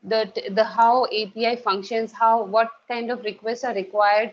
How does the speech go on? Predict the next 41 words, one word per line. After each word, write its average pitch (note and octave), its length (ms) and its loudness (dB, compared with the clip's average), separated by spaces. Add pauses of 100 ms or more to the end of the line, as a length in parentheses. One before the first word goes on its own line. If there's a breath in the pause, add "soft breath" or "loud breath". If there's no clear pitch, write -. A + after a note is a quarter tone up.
in G#3 140 -4
order G#3 220 0
to G#3+ 120 -6
get G3 260 -4
our G3+ 280 2
required F#3+ 500 -4
response, F#3 600 -8 (340 soft breath)
it B3+ 120 -8
might D4 220 0
be D#4+ 60 2
a D4+ 40 4
little C#4 220 0
challenging A3 500 -2
for G#3 200 -2
us. G3 160 -6
So C4+ 80 -4
it, - 160 -6 (160)
I A#3 180 -2
encourage C4 480 -6
all A3 240 2
of A#3 140 -6
you B3+ 160 -6
to B3 260 -6
at G#3+ 140 -6
least C4+ 380 -6 (260 soft breath)
install A#3+ 360 0
Postman A#3+ 480 -4
and A#3+ 220 -4
run B3 400 0
a - 20 -14
couple B3+ 240 0
of C#4 140 2
A G3+ 120 0
P G#3+ 140 -4
Is G#3+ 200 -2
by G#3 160 -2
yourself. F3+ 520 -4
Then A#3+ 160 -6
you C4+ 120 -2
will B3+ 120 -2
know A#3 400 0